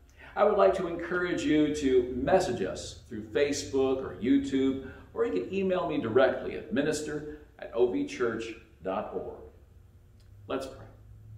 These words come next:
Most Holy Father, dear God, again, we thank you for your word. We thank you for your instructions. We thank you for the examples that you've given us in your word, especially that of your Son, Jesus. And Father, as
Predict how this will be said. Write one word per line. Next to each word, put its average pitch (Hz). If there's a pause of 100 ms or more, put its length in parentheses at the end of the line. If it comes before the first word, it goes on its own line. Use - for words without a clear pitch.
(1400)
Most 233
Holy 190
Father, 156
dear 131
God, 151
again, 156
we 120
thank 151
you 151
for 113
your 101
word. 135
We -
thank 151
you 135
for 120
your 95
instructions. 131
We 147
thank 151
you 156
for -
the 160
examples 143
that -
you've 101
given 117
us 117
in 143
your 135
word, - (500)
especially 120
that 101
of 92
your 95
Son, 92
Jesus. - (600)
And -
Father, 185
as 143